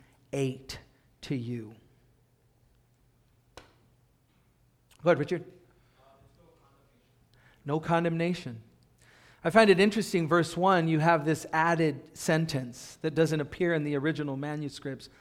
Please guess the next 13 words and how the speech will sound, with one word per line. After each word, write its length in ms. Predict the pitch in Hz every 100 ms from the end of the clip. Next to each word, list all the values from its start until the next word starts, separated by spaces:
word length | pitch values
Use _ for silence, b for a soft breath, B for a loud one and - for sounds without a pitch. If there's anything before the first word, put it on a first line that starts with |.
| b
until 280 | 143 - 151
verse 240 | 139 135
four. 440 | - 156 135 117 113 - b b b b b
It's, 260 | 151 147 -
it's 180 | 170 165
information 680 | 220 214 190 180 190 185 165
that 180 | 156 -
seems 380 | - 175 160 -
too 180 | 190
good 220 | 151 165 156
to 60 |
be 160 | 139 143
true. 420 | - 147 117 113